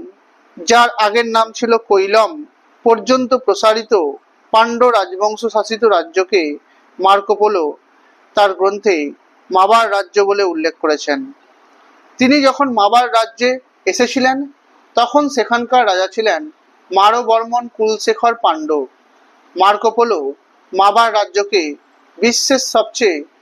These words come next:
ধনী প্রদেশ বলে উল্লেখ করেছিলেন। তিনি ভারতের জনগণ সম্পর্কে বলতে গিয়ে বলেছেন, এই মাবারের সাধারণ জনগণ লজ্জা নিবারণের জন্য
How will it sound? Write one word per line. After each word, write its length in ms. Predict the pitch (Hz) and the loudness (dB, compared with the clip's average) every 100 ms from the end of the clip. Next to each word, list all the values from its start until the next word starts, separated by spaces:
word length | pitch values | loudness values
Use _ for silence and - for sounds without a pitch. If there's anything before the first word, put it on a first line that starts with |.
| _ _ | _ _
ধনী 360 | 165 185 233 277 | -8 0 2 2
প্রদেশ 360 | 277 226 202 208 190 | 0 0 0 -2 -2
বলে 240 | 208 208 147 - _ _ _ - | -2 -2 -6 -12 _ _ _ -2
উল্লেখ 320 | 240 226 214 | 0 0 -2
করেছিলেন। 500 | - 165 151 147 143 135 131 _ _ _ _ _ _ _ _ _ _ _ _ _ _ _ _ _ _ | -2 -4 -4 -4 -4 -6 -12 _ _ _ _ _ _ _ _ _ _ _ _ _ _ _ _ _ _
তিনি 140 | 262 285 | 0 0
ভারতের 400 | 226 220 233 262 202 | 2 2 2 -2 -2
জনগণ 400 | 208 220 233 247 | -2 0 0 -2
সম্পর্কে 520 | - 240 226 233 240 | -2 -4 0 -2 0
বলতে 300 | 233 180 165 180 | 0 0 0 -2
গিয়ে 180 | 208 | 0
বলেছেন, 460 | 190 160 156 196 165 139 - _ _ _ _ _ _ _ | 0 -2 -4 -2 -4 -4 -12 _ _ _ _ _ _ _
এই 120 | 214 202 | 0 2
মাবারের 480 | 214 214 247 262 | 2 4 2 0
সাধারণ 420 | 254 202 202 226 233 | -2 -2 0 0 -2
জনগণ 480 | 214 196 202 220 170 147 _ _ _ _ | -2 -2 0 0 0 -4 _ _ _ _
লজ্জা 480 | 180 202 208 - 226 | 2 2 2 -2 -2
নিবারণের 540 | 220 220 220 214 226 220 | 0 0 0 0 -4 -2
জন্য 260 | 220 220 | -2 -2